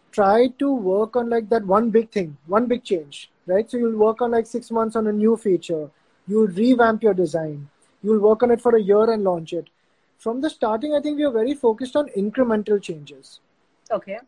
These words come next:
Speaker 1: Like a percent, a percentage point improvement in your numbers every day, and your company grows almost four X in a year, right? By three hundred sixty-five percent. If you take cumulative, that's over
Speaker 2: Yeah.
Speaker 1: four hundred percent.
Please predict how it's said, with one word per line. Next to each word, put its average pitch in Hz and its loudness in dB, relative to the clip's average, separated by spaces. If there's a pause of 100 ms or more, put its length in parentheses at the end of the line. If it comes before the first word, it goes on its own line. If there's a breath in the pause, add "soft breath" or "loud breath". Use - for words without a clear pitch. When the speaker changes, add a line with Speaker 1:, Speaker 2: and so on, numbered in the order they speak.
(260)
Speaker 1:
Like 214 -2
a 262 2
percent, 240 -4 (640)
a 208 -6
percentage 226 -2
point 233 0 (280)
improvement 214 2
in 247 -2
your 247 4
numbers 214 2
every 220 0
day, 220 2 (600)
and 214 -2
your 233 4
company 233 0
grows 220 4
almost 226 -2
four 190 0
X 226 -4
in 226 -2
a 208 -2
year, 170 -2 (640)
right? 160 -6 (600)
By 190 0
three 214 -4
hundred 214 0
sixty-five 202 -4
percent. 180 -4
If 170 -10
you 185 -6
take 202 0
cumulative, 214 0
that's 190 -6
over 196 0
Speaker 2:
Yeah. 180 -2
Speaker 1:
four 196 -2
hundred 185 -6
percent. 156 -10